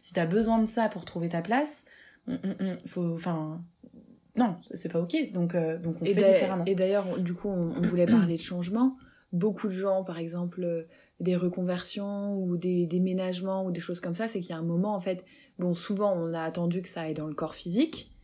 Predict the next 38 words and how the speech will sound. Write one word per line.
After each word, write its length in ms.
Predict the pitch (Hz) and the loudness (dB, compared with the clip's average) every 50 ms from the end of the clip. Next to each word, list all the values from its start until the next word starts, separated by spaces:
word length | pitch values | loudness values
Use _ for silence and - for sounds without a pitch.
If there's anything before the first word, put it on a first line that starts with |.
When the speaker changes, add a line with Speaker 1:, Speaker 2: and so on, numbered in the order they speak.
| _ _ _ _ _ _ _ _ _ _ _ _ - | _ _ _ _ _ _ _ _ _ _ _ _ 0
Speaker 2:
mais 80 | 190 175 | 0 0
Speaker 1:
Mm. 20 | |
Speaker 2:
c'est 260 | 170 - - 185 175 170 | 2 2 4 4 4 4
du 200 | 160 151 170 170 | 2 -2 -4 -4
coup 240 | - - 202 190 | -2 -4 -4 -2
souvent 580 | 175 175 - - 202 190 196 208 202 196 175 - - | -4 -6 -8 -8 -6 -2 0 0 0 0 -2 -4 -6
un, 320 | 170 165 165 160 160 160 - _ _ _ - | -6 -6 -6 -6 -8 -10 -12 _ _ _ -2
une 160 | - 190 185 | -2 0 0
frustration, 840 | 180 - - 202 - - - 196 190 190 - - 202 196 196 180 185 _ _ _ _ _ _ _ - | -2 -2 -4 -4 -4 -2 -2 -2 -2 -2 -4 -6 -6 -6 -8 -10 -12 _ _ _ _ _ _ _ -6
euh, 840 | 180 180 175 170 170 170 165 165 165 165 165 165 165 165 165 165 165 - | -4 -2 0 0 0 0 0 0 0 0 0 0 0 0 -2 -2 -2 0
une 200 | - 190 190 180 | 2 2 2 2
colère 680 | 175 190 180 175 175 196 226 262 247 - 202 190 175 175 - _ _ _ _ _ _ _ _ _ _ _ _ - - 175 | 2 2 2 2 4 4 4 2 2 0 -2 -6 -6 -8 -12 _ _ _ _ _ _ _ _ _ _ _ _ -12 -10 -10
qui 280 | - - - 190 190 190 | -8 -8 -4 0 2 4
a 80 | 175 175 | 4 4
été, 440 | 175 170 170 - 190 196 185 180 | 4 2 2 2 2 4 4 6
euh, 580 | 175 175 170 170 170 170 170 165 165 160 156 - - - | 6 6 6 6 6 4 4 2 2 0 -2 -2 -4 -2
euh, 120 | 170 170 | 0 2
non 240 | 170 180 196 208 214 | 2 4 4 4 4
exprimée 720 | 208 202 - - - - - 220 208 214 214 208 208 - - _ _ _ _ - | 4 2 0 -4 -8 -6 -2 0 2 2 0 0 -4 -8 -14 _ _ _ _ -8
et 80 | 180 | -8
qui, 140 | 175 - 175 | -6 -6 -6
du 100 | 165 175 | -6 -4
coup, 120 | 175 190 196 | -4 -4 -4
s'est, 160 | 180 185 175 | -2 -4 -4
s'est 160 | 175 175 - 180 | -2 -2 0 2
logée 300 | 180 185 185 180 202 196 | 2 2 2 2 0 0
physiquement, 580 | 190 - 190 180 170 175 - 196 202 214 247 | -2 -4 -6 -6 -6 -4 -4 -2 0 4 4
et 140 | 262 240 185 | 4 4 4
quand 200 | 175 175 170 - | 2 0 0 0
on 120 | 180 175 170 | 0 0 0
en 100 | 170 170 | 0 -2
prend 220 | - - 202 190 | -2 -4 -4 -4
conscience, 600 | 190 180 180 170 - - 214 240 254 254 - - - | -2 -4 -4 -4 -2 0 2 2 2 0 -2 -4 -4
on 120 | 202 208 | -2 -2
se 140 | 202 - - | -2 -2 -4
met 140 | 185 185 180 | -4 -2 -2
en 100 | 175 180 | 0 0
mouvement. 460 | 185 196 202 208 226 233 214 - | 0 0 0 0 -2 -2 -2 -6